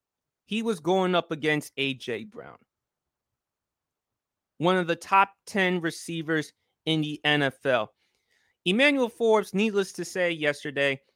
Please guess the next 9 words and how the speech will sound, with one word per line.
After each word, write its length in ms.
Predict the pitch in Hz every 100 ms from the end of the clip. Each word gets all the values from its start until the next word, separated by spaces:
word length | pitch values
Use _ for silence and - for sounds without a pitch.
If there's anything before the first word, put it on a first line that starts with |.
| _
he 160 | - 208
had 220 | 180 160
a, 320 | 135 131 117 _ _ _ _ _ _ _ _
he 120 | -
had 140 | 175 131
a 60 |
long, 400 | 113 127 165 160
hard 340 | 143 139 127 110
day. 260 | 113 107